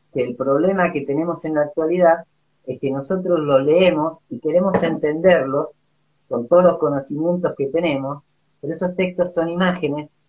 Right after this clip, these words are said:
para personas de hace tres mil, dos mil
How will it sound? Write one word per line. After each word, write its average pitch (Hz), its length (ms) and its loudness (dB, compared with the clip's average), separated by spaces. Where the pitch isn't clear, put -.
para 117 240 -2
personas 165 540 2
de 160 60 2
hace 151 340 -2
tres 135 260 0
mil, 175 400 -4
dos 131 220 2
mil 185 360 -2